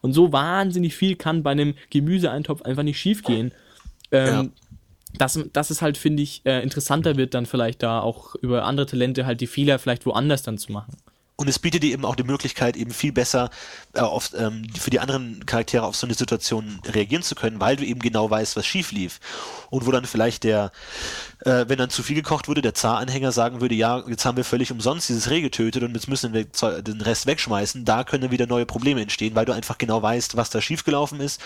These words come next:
Speaker 2: und dann eben auch weißt, wie die anderen, äh, Leute darauf reagieren können.
Speaker 1: Zum Beispiel wäre eine Idee bei Kochen jetzt konkret, dass man Hauswirtschaft, Pflanzenkunde und Kochen macht für, ich koche einen Bohneneintopf und man sammelt Bohnen oder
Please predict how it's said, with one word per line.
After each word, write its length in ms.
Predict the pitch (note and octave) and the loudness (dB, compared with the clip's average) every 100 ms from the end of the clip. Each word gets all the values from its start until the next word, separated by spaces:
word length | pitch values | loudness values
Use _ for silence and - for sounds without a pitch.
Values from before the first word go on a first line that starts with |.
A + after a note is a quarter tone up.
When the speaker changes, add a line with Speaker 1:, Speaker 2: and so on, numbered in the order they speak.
| - - | -16 -12
Speaker 2:
und 100 | - | -2
dann 120 | B2 A2+ | 0 0
eben 160 | A#2 | 0
auch 180 | A2 - | -2 0
weißt, 320 | A2+ A#2 - | 0 0 -2
wie 60 | A#2+ | -4
die 140 | B2 | -2
anderen, 520 | A2 A#2 A#2 A2+ A2+ F#2+ | -2 0 -2 -4 -10 -4
äh, 160 | G#2 | -2
Leute 240 | G#2+ A2+ A2+ | 2 0 2
darauf 260 | A2 A2 | 0 0
reagieren 340 | G#2+ G#2 A#2 A2 | -2 0 -2 -4
können. 260 | F2+ D#2 _ _ _ _ | -10 -10 _ _ _ _
Speaker 1:
Zum 120 | - B2 | -2 2
Beispiel 340 | B2 C#3+ D3 | 2 4 2
wäre 60 | C3 | 2
eine 100 | A#2+ | 0
Idee 280 | A#2 C3 | 2 2
bei 140 | C#3 A2+ | 2 -2
Kochen 280 | - D#3+ F3 | 0 0 0
jetzt 160 | D3 | 0
konkret, 280 | C3+ B2 C3+ | -2 2 0
dass 120 | B2+ | 2
man 100 | A2+ | 0
Hauswirtschaft, 680 | D3 F3+ F3+ - C#3 C#3 - - | 2 4 2 2 2 0 -6 0
Pflanzenkunde 760 | C3+ C#3+ - C3 C#3+ C#3 C3 | 2 2 0 2 4 4 4
und 220 | B2 A#2 - | 2 -2 2
Kochen 260 | C#3 C#3 | 2 4
macht 240 | B2+ B2+ - | 0 0 0
für, 400 | - A#2 A#2 A#2 | 4 6 4 2
ich 140 | - | -4
koche 260 | - B2 B2 | 2 2 2
einen 300 | G#2+ A2 A2+ | 2 2 2
Bohneneintopf 680 | A2 A2 G2+ G2 G2+ G#2+ - | 4 2 0 0 2 0 2
und 80 | A2+ | 2
man 120 | A2+ | 4
sammelt 300 | B2 A#2+ A2 | 4 4 6
Bohnen 260 | D3 C#3+ | 6 6
oder 200 | C3+ B2 | 4 4